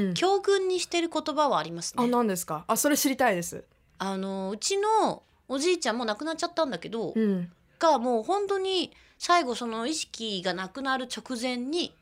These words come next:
Speaker 1: うん。
Speaker 2: 言った言葉が、「ちゃんとお父さんお母さんの言うこと聞いて、兄弟仲良く過ごすんだよ」って。
Speaker 1: うん。それに尽きるね、本当に。
Speaker 2: その言葉を聞いて、私はそれを絶対に忘れないと思って、
Speaker 1: うん。
Speaker 2: 常にそれだけは思ってる。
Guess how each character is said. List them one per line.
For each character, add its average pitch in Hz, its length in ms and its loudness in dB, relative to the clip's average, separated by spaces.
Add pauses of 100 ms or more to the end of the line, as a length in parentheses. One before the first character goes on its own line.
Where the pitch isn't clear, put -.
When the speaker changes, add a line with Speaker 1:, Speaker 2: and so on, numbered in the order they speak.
Speaker 1:
う 226 60 2
ん。 196 320 2
Speaker 2:
言 240 100 -2
っ - 20 -4
た - 140 -2
言 240 260 -4
葉 247 120 0
が、 254 340 2 (340)
「ち - 100 -6
ゃ 226 60 -2
ん 214 40 -6
と 240 140 -2
お 233 40 -2
父 285 200 -4
さ 247 120 -4
ん 220 40 -2
お - 20 -20
母 277 180 2
さ 254 120 -8
ん 214 40 -8
の 208 60 -8
言 220 100 -6
う - 20 -12
こ 233 100 -8
と 226 100 -6
聞 240 160 -6
い 240 60 -6
て、 254 200 0
兄 277 120 -2
弟 247 200 0
仲 240 240 0
良 269 80 4
く 220 420 0
過 226 120 -6
ご 240 80 -2
す 254 100 -6
ん 240 40 -2
だ 226 60 0
よ」 285 140 6
っ 339 80 -16 (140)
て。 - 180 -10 (500)
Speaker 1:
う 196 40 -2
ん。 180 480 0
そ - 160 -6
れ 190 80 0
に 220 120 2
尽 - 140 2
き 320 140 0
る 269 100 0
ね、 175 80 0
本 160 120 -6
当 170 40 -2
に。 170 80 -2
Speaker 2:
そ 302 240 2
の 349 180 2
言 359 280 2
葉 392 180 8
を 262 80 0
聞 285 120 -4
い 269 40 -4
て、 247 80 2
私 294 220 0
は 339 100 4
そ 330 80 -4
れ 320 80 0
を 311 60 0
絶 240 260 -6
対 277 160 4
に 277 100 -2
忘 269 220 -4
れ 285 80 0
な 269 140 -2
い 262 80 -6
と 180 100 -10
思 175 140 -10
っ 170 40 -14
て、 - 80 -4
Speaker 1:
う 202 40 4
ん。 190 320 4 (240)
Speaker 2:
常 415 280 4
に 381 100 0
そ 311 100 0
れ 285 80 0
だ 262 100 2
け 254 100 2
は 202 60 4
思 170 140 -4
っ 170 40 -10
て - 140 -16
る。 - 80 -20